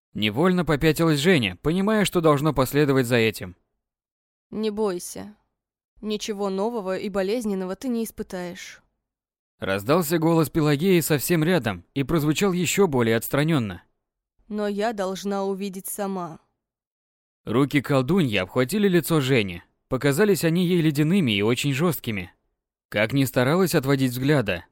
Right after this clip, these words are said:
Speaker 1: но постепенно тот все глубже погружался в слепящие точки, а воля Пелагеи проникала в самую душу, выворачивая ту наизнанку. Голова кружилась все сильнее. Женя вцепилась в край столешницы,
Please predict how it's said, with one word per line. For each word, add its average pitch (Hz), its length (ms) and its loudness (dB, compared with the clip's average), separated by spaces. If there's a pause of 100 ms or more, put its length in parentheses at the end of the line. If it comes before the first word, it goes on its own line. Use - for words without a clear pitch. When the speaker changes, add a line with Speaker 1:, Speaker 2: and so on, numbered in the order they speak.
Speaker 1:
но 170 200 0
постепенно 170 680 0
тот 147 180 2
все 139 160 2
глубже 131 400 0
погружался 127 580 2
в - 60 -6
слепящие 120 520 0
точки, 135 480 -4 (560)
а 101 140 0
воля 185 240 4
Пелагеи 160 540 2
проникала 139 560 2
в 110 40 -4
самую 123 340 2
душу, 117 420 -2 (420)
выворачивая 156 720 2
ту 147 160 0
наизнанку. 151 640 0 (600)
Голова 110 420 2
кружилась 160 480 2
все 151 140 0
сильнее. 151 560 0 (420)
Женя 196 320 4
вцепилась 151 520 2
в - 80 -12
край 143 220 0
столешницы, 127 760 0